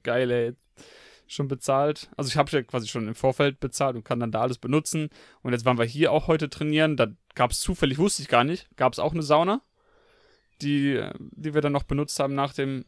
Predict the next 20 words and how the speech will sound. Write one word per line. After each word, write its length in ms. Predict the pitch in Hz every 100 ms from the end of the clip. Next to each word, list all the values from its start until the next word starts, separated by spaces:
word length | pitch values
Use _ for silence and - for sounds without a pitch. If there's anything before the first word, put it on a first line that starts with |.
| -
Besuch. 440 | 139 120 131 135
Dann 300 | - 117 117
hab 100 | 120
ich 140 | 117 -
schon 260 | 117 110
in, 340 | 107 113 110 107
ja, 100 | 110
bei 100 | 117
uns 240 | 131 139
zu 120 | -
Hause 280 | 127 147 143
auch 160 | 127 -
direkt 220 | 147 131
um 80 | 143
die 100 | 120
Ecke 380 | 147 - 151 -
zweimal 440 | - 139 147 143
schon 140 | -
in 120 | - 139
einem 180 | 139